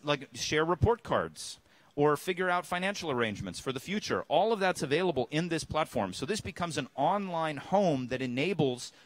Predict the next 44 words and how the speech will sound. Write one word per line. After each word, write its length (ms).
the 80
two 200
disputants 560
not 300
only 280
to 120
resolve 540
the 100
initial 300
dispute 360
they 120
have, 260
which 180
is 100
the 100
terms 280
of 60
the 60
separation, 560
but 120
also 260
to 160
make 220
sure 520
that 140
that 160
agreement 480
continues 600
and 120
stays 300
healthy 440
and 140
they 60
can 160
adjust 320
it 80
as 100
they 140
move 200
forward. 380
Any 180
comments 540
or 40
questions 680